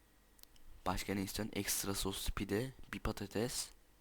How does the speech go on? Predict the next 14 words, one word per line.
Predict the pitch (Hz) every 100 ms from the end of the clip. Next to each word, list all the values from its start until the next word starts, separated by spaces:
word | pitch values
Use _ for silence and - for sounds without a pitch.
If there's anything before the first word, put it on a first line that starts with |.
| - -
Ama | - 117 123
bir |
tane | 110 101
patates. | 95 98 - - - - - -
Şöyle. | - - 104 - - - - - - - - - - - -
Biri | 107 110 110
peynirli, | 113 107 107 104 107 110
iki | 107 110
hamburger, | 107 98 98 98 98 104 127 -
bir | 98 104
de | 101
büyük | 104 110 -
soda | 98 95 -
alayım. | 92 101 90